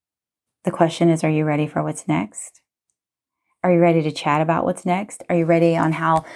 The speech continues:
to get visible, to get those offers out into the world? Because we can build it, but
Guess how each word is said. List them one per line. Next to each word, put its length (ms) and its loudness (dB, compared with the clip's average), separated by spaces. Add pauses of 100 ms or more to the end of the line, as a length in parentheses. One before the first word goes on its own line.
(120)
to 80 -16
get 160 0
visible, 680 2 (140)
to 80 -6
get 120 0
those 200 2
offers 380 0
out 220 2
into 200 -4
the 100 2
world? 420 0 (400)
Because 220 -4
we 80 0
can 160 4
build 240 2
it, 300 0 (520)
but 320 0